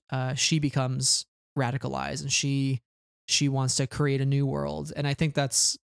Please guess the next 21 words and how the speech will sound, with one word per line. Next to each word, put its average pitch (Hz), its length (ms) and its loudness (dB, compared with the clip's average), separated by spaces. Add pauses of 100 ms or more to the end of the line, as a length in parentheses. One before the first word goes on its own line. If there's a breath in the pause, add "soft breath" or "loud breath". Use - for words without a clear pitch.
(120)
definitely 143 460 2
Marta's, 135 640 0 (1040)
uh, 71 300 -6 (320)
mission 180 580 2 (160)
by 143 160 2
the 139 100 2
end 180 140 4
of 160 60 0
this - 320 -2
is, 139 380 -4
is 139 160 -2
sh-, - 360 0
is 139 140 2
that 139 220 2
good 170 220 4
heart 139 380 0
that 127 120 -2
she 131 140 -2
had 127 380 0 (540)
has 139 140 4
definitely 135 840 2